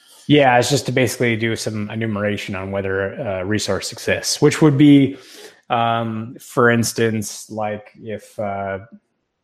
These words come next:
um, I don't know, uh, you had, uh, like, pri-, like, a private,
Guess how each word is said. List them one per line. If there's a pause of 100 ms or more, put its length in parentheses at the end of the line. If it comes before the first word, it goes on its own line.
(340)
um, (720)
I
don't
know, (440)
uh, (640)
you
had, (1120)
uh, (460)
like,
pri-,
like,
a
private,